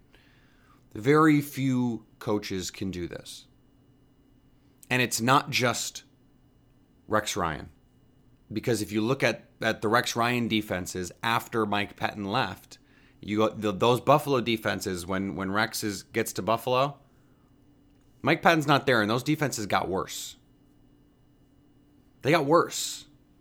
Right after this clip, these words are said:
It was a top five defense with Mike Pettine. Rex Ryan shows up, and all of a sudden, they're, they're not as good, running the same,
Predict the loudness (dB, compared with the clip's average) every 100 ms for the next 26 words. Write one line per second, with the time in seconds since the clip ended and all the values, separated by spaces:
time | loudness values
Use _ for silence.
0 | _ _ _ _ _ -4 -4 0 -2 2
1 | 2 2 0 0 0 0 0 0 2 4
2 | 4 2 -4 -8 2 4 4 4 4 4
3 | 4 2 4 2 0 -10 -20 _ _ _
4 | _ _ _ _ 0 4 6 4 4 4
5 | 4 -2 -4 -6 -2 -2 -2 -2 2 0
6 | 2 0 4 4 6 4 4 4 4 4